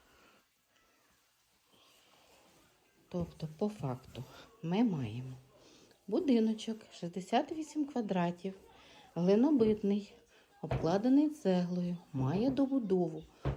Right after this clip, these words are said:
В будинку зроблений якісний ремонт, теплі поли в коридорі, на кухні та в санвузлі. До будинку підведено світло,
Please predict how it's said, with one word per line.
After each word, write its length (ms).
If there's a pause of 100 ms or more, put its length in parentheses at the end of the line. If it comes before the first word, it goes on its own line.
(120)
В 60
будинку 480
зроблений 560
якісний 640
ремонт, 440 (540)
теплі 320
поли 360
в 100
коридорі, 800 (180)
на 140
кухні 640
та 80
в 60
санвузлі. 840 (540)
До 120
будинку 500
підведено 640
світло, 600